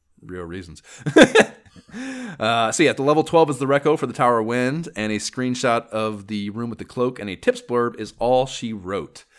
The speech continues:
And that says, "There was no Cloak of Wind in the treasure chest you found at the top of the tower. Maybe you should search for another treasure chest hidden in a back room on the second floor.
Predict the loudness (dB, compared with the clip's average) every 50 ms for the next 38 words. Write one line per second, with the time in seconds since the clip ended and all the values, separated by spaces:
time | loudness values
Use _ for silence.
0 | -20 -20 -20 _ _ _ _ _ _ _ _ _ -14 -8 -6 -4 -6 -6 -6 -6
1 | -2 0 2 2 0 0 -4 -4 -2 -2 -2 -2 -2 -2 -2 -2 -4 -2 2 2
2 | 4 4 4 2 2 0 -2 -4 -2 -2 -2 -2 -2 -4 -4 -6 -6 -6 -4 -4
3 | -6 -4 -4 -4 -4 -6 -6 -6 -8 -8 -8 -4 -4 -4 -4 -4 -6 -8 -8 -4
4 | -4 -4 -4 -4 -6 -4 0 0 2 2 0 -2 -4 -6 -12 -20 -20 -20 -16 -10
5 | -6 -4 -2 -2 -2 -2 -4 -6 -8 -4 -4 -4 -4 -4 -6 -8 -4 -2 0 -2
6 | -2 -2 -4 -8 -8 -8 -8 -6 -6 -6 -6 -6 -8 -8 -6 -6 -6 -6 -6 -6
7 | -4 -2 0 0 -2 -2 -4 -6 -4 -4 -4 -6 -6 -8 -8 -6 -6 -6 -6 -6
8 | -12 -14 -14 -12 -12 -12 -12 -14 -18